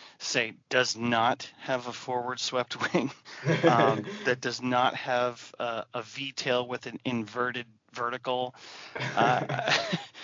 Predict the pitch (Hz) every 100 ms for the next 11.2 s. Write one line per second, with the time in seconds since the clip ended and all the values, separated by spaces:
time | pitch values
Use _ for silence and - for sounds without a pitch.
0 | - - - - - - 151 156 170 -
1 | - 160 160 156 _ 156 147 - 180 175
2 | 156 123 131 127 - 123 120 117 113 120
3 | 123 - 123 120 - 113 113 107 113 110
4 | 107 - - - 101 101 - 113 107 107
5 | 104 - 160 175 - 147 139 131 123 117
6 | - - 113 - 110 113 - 113 110 117
7 | - 117 120 120 - - 120 110 - -
8 | - - - 123 113 113 - - - _
9 | 131 - 127 _ 165 160 143 - _ 202
10 | 175 135 135 113 107 123 101 78 98 104
11 | 98